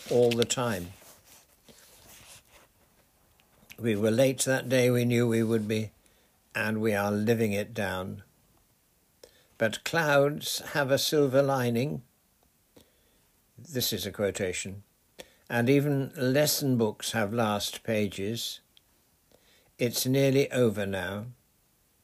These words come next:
Important. Start early tomorrow by the way we came. Keep on the top of the moor, heading due north, until you see four firs in what used to be a wood.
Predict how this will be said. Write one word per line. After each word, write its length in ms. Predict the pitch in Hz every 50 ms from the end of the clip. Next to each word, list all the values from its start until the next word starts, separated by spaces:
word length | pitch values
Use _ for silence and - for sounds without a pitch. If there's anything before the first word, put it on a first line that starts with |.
| _ _ _ _ _ _ _ _ _ _ _
Important. 920 | - 123 120 135 127 - - 139 135 135 110 - - 92 90 - - - - _ _ _ _ _ _ _ _ _ _ _ - - _ - - _ _ _
Start 680 | - - - - - - - 131 131 143 156 165 - - - -
early 380 | - 135 139 139 135 139 135
tomorrow 540 | 117 - - 131 123 120 117 104 95 98 101
by 220 | 95 110 107 107
the 140 | 101 104 113
way 440 | 107 113 113 113 117 113 120 120 - _ _ _ _ -
we 200 | 117 113 113 113
came. 520 | 110 - - 113 104 95 98 104 104 110 - _ _ _ _ _ _ _ _ _ _ _ _ _ - - - - _ _ -
Keep 320 | - - 156 160 160 131
on 140 | 156 156 151
the 80 | 147 143
top 240 | - - 147 127 135
of 120 | 147 131
the 100 | 131 135
moor, 480 | 131 127 123 117 113 110 107 110 113 117
heading 640 | 110 - 107 123 123 117 120 117 117 117 120 117 107 - 117
due 240 | 101 127 147 160 160
north, 540 | 156 143 123 120 120 123 120 - - - - _ _ _ _ _ _ _ _ _ _ _ _ _ _ _ - - _ _ _ _ - -
until 360 | 117 113 117 - - 143 135
you 120 | 143 139 139
see 300 | 131 - - 139 131 127
four 460 | 127 - - - 143 143 143 147 135
firs 840 | - - - 151 147 123 117 113 107 104 107 110 110 110 107 - -
in 200 | 113 110 113 113
what 240 | 117 113 110 -
used 260 | 123 123 135 127 - -
to 60 | 123
be 100 | 113 113
a 80 | 113
wood. 320 | 110 104 101 98 92 87